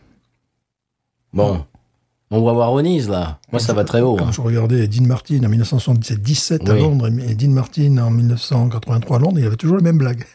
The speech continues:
Speaker 2: <laughs>
Speaker 1: Oui, mais il était pas au même endroit.
Speaker 2: Ouais, ouais,
Speaker 1: Donc
Speaker 2: mais
Speaker 1: les
Speaker 2: c'est,
Speaker 1: gens,
Speaker 2: mais
Speaker 1: c'est,
Speaker 2: c'était, mais c'était drôle.
Speaker 1: mais
Speaker 2: Mais c'est
Speaker 1: c'était avant les réseaux.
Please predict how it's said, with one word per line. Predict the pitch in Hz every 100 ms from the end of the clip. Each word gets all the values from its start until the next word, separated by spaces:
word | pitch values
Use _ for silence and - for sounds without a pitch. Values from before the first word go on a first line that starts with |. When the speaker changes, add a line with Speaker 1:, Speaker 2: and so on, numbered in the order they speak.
| -
Speaker 2:
<laughs> | - - - 117 427 466 - - - - - - - 131
Speaker 1:
Oui, | 196 254
mais | 127 120
il | 117
était | 123
pas | 123
au | 156
même | 175
endroit. | 180 151 135 - _
Speaker 2:
Ouais, | 160 - _
ouais, | 151
Speaker 1:
Donc | 190
Speaker 2:
mais |
Speaker 1:
les | 196
Speaker 2:
c'est, | 185
Speaker 1:
gens, | - - _
Speaker 2:
mais | 151
Speaker 1:
c'est, | 202
Speaker 2:
c'était, | 196 240
mais | 165
c'était | 151 240 196
drôle. | 139 151
Speaker 1:
mais | 247 _
Speaker 2:
Mais | 170
c'est | 170
Speaker 1:
c'était | 123 131
avant | 131 147
les | 139
réseaux. | 139 135 139